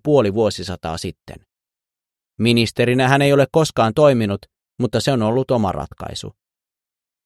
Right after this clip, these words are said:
Poliittista dynaamisuutta tämä ei ole vähentänyt, päinvastoin. Kolmetoista vuotta eduskuntaryhmän puheenjohtajana ovat varmasti vastanneet pitkää ministeriuraa. Näin on ainakin sen suhteen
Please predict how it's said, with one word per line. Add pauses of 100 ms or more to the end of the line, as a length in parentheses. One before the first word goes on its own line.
(140)
Poliittista
dynaamisuutta
tämä
ei
ole
vähentänyt, (400)
päinvastoin. (1000)
Kolmetoista
vuotta
eduskuntaryhmän
puheenjohtajana (340)
ovat
varmasti
vastanneet
pitkää
ministeriuraa. (1400)
Näin
on
ainakin
sen
suhteen